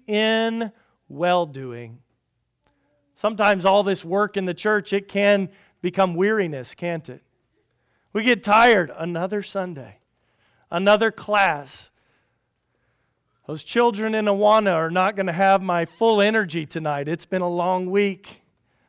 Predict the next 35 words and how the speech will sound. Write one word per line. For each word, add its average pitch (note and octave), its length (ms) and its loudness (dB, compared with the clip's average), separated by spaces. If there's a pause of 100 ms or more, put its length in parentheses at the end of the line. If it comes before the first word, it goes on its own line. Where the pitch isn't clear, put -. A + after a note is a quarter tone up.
(180)
Not G#3 260 2
sure C4 200 0
if A#3 100 0
I A3 120 6
wanna A#3 280 4
go A#3 220 4
do A3+ 240 -4
that. A3+ 420 6 (320)
Oh, B3+ 300 8
I G#3+ 140 6
have A#3+ 260 2
to A#3 100 -4
go A3+ 200 2
out A#3+ 420 6 (600)
and B2+ 160 -14
hand A3+ 380 0
out A#3 240 6
an A3 100 0
invitation. A3+ 800 0
This G3+ 200 -6
is F#3+ 120 -10
a A3 60 -2
lot G#3 240 2
of G#3 80 0
work. A3+ 400 0 (720)
So F#3+ 180 -6
thankful F#3 420 -2
as C#3+ 140 -8
we're F3+ 140 -6
faithful. E3 580 -6
Be D#3+ 220 -8
not F#3+ 260 -4
weary F#3+ 420 -4
in C3 300 -16
well-doing. B2 640 -12